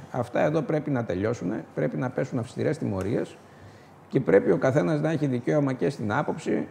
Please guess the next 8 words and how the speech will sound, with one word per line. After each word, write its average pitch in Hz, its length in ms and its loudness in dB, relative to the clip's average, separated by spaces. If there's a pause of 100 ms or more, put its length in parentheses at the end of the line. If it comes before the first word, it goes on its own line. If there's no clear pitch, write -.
(500)
και - 140 4
στην - 200 -2
ομάδα 123 420 4
που 110 120 -2
θα 98 500 0
διαλέξει. 101 600 0 (440)
Και 185 140 0 (260)
θέλω 208 300 2